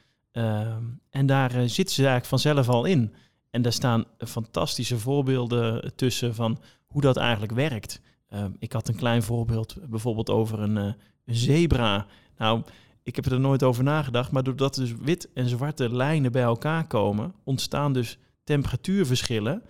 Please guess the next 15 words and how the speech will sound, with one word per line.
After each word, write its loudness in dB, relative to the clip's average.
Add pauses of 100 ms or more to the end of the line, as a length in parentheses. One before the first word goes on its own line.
(300)
En -6
dat 0
helpt 2
om 0
te -6
koelen. 2 (500)
Nou, 0 (140)
ik -6
wist 2
het 2
niet, 0
maar 2
bij 2
deze. 4 (320)
Ehm, -2